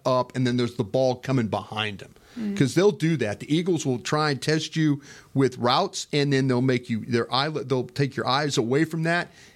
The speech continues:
Speaker 1: and then they'll put a route behind that, in order to, to take advantage of that. So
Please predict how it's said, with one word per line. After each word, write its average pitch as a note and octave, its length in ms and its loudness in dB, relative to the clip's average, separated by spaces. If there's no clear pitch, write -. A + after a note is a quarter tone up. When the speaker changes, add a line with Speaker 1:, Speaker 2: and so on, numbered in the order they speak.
Speaker 1:
and D3 120 2
then C#3+ 100 0
they'll B2+ 100 0
put E3 200 -2
a C3+ 60 2
route C3 380 -2
behind C3 540 0
that, G2+ 260 -6
in B2+ 120 2
order A#2+ 300 0
to, A2+ 220 -2
to B2 180 -4
take A#2 360 -4
advantage G#2+ 520 -4
of G#2 120 -6
that. G2+ 200 -4
So - 160 -2